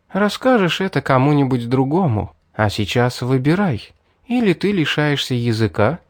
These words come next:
или я именую тебя лжецом». «Как, э, насчёт чего-нибудь третьего?» Вопросительно посмотрел я на Мэри. «Ну, не знаю», задумчиво проговорила Мэри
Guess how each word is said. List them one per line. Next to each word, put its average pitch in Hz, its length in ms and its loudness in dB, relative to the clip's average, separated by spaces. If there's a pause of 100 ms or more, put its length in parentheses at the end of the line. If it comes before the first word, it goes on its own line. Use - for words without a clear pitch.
(200)
или 175 260 -2
я 160 340 0
именую 123 540 2
тебя 139 360 0
лжецом». 156 600 0 (680)
«Как, 104 340 0
э, 117 140 2
насчёт 117 420 2
чего-нибудь 104 680 0
третьего?» 165 600 0 (380)
Вопросительно 90 760 -2
посмотрел 113 600 0
я 110 240 2
на 110 140 4
Мэри. 95 460 0 (720)
«Ну, 190 640 0
не 240 100 2
знаю», 160 560 2 (440)
задумчиво 101 720 0
проговорила 95 720 2
Мэри 131 420 0